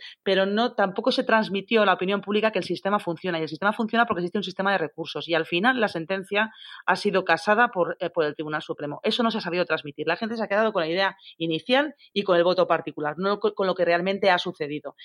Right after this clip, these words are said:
Y eso es lo triste de la, del fracaso comunicativo del que no ha aprendido el Consejo General del Poder Judicial. Respecto a la formación en perspectiva de género, yo creo que el, bueno, el Consejo ha avanzado muchísimo en esta cuestión, hay formación al respecto, y yo creo que,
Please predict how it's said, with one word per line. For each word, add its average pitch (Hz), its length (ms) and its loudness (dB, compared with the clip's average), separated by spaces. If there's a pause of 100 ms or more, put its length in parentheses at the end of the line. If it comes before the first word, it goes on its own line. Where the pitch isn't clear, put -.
(160)
Y - 80 0
eso 208 140 2
es 196 60 0
lo 175 120 4
triste 180 560 -4
de 165 100 2
la, 160 240 4
del 170 120 0
fracaso 170 300 -2
comunicativo 180 520 0
del 190 160 4
que 165 100 2
no 170 80 4
ha 180 40 6
aprendido 170 360 2
el 151 60 0
Consejo 156 340 -4
General 151 260 -4
del 147 60 -12
Poder 151 160 -6
Judicial. - 380 -20 (480)
Respecto 208 360 -2
a 208 60 6
la 196 60 0
formación 208 320 -2
en 254 80 0
perspectiva 254 440 2
de 226 80 2
género, 226 420 -2 (380)
yo 226 180 4
creo 262 320 6
que 254 280 4
el, 190 440 2
bueno, 202 160 -2
el 156 80 -4
Consejo 220 580 2
ha 202 160 8
avanzado 196 400 2
muchísimo 190 460 -2
en 180 40 0
esta 185 140 -4
cuestión, 185 360 -4
hay 190 80 -2
formación 175 540 -4
al 180 100 2
respecto, 214 540 -2
y 185 120 -8
yo 226 160 2
creo 240 300 4
que, 247 260 2